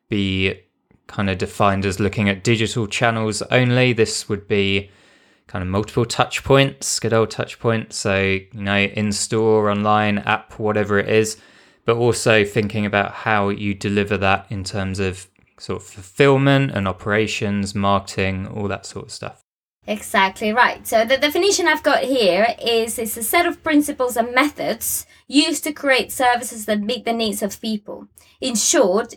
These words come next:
Speaker 2: it's basically a delivery methodology.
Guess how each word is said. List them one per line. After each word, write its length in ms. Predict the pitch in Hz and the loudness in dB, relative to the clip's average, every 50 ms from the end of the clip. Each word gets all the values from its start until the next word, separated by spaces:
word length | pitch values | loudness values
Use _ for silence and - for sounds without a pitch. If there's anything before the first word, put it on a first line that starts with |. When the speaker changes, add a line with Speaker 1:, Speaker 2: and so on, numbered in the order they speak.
| - - | -6 -2
Speaker 2:
it's 300 | 262 262 214 - - - _ _ | -2 -2 -2 -2 -6 -12 _ _
basically 600 | - 285 302 349 349 - 381 - - 330 302 285 | 2 2 4 2 2 0 -4 -4 -2 0 0 2
a 100 | 269 240 | 2 0
delivery 460 | 233 226 - 240 233 208 226 226 220 | -2 -4 -4 -6 -8 -6 -4 -4 -2
methodology. 760 | 208 220 214 214 208 214 254 294 339 302 214 - - - - | -2 -2 -4 -6 -6 -4 0 0 0 0 -2 -4 -8 -12 -14